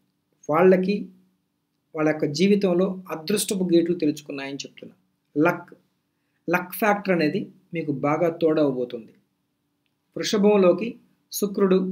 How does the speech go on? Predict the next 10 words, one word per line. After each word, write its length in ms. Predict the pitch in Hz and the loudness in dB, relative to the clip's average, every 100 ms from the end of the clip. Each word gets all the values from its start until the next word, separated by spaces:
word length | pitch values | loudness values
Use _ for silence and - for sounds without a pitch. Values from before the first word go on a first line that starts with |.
| - - 156 | -8 -12 -2
గురువు, 380 | 156 185 180 180 - - - | 4 4 4 0 -6 -14 -6
రాహు, 340 | 151 165 175 170 - - | -2 0 0 -2 -4 -6
సారీ, 240 | 147 135 123 | -2 -2 0
రవి, 340 | 147 151 190 185 185 - | 0 2 2 0 -6 -8
బుధుడు, 320 | 156 165 139 - - _ _ - | -2 2 2 -2 -14 _ _ -2
నాలుగు 320 | 165 214 214 | 4 6 6
గ్రహాల 320 | 190 175 180 175 | 4 2 4 4
యొక్క, 220 | 156 160 127 - - _ - _ - | 2 -2 -4 -6 -16 _ -20 _ -4
ఆ, 100 | 156 147 135 131 127 123 127 - - _ _ _ _ _ _ _ _ | 2 4 2 0 -4 -6 -10 -18 -20 _ _ _ _ _ _ _ _
యోగం 500 | 165 147 196 226 175 | -6 4 6 8 4